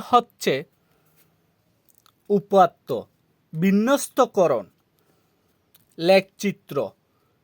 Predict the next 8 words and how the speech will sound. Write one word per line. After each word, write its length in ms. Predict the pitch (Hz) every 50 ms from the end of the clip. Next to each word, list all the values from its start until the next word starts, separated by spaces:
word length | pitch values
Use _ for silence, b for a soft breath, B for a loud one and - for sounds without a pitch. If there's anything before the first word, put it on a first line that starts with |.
| _ _
সংগৃহীত 840 | - - - - 247 247 240 220 180 185 180 196 190 196 262 269 - 254 202 156 156 - _ _ _ _ _ _ -
উপাত্ত 600 | 190 175 - - - 226 247 247 - _ _ - 214 156 139 156 _ _ _ _ _ _ -
বা 320 | 143 143 135 135 147 175 - _ _ _ _ _ _ _
তত্ত্ব 420 | - 185 190 185 - _ _ _ - 254 190 143 143 151
সহজে 600 | - - - 226 220 196 196 202 202 190 240 220 165 160 _ _ _ _ _ _ _ _ _ _ _ -
বোঝা 460 | 147 160 175 180 165 185 226 214 170 151 170 _ _ _ -
ও 120 | 170 165 170 185 208 254 - _ _ _ _ 165
দৃশ্যমান 800 | 151 156 160 190 202 202 - - - - 294 277 226 170 151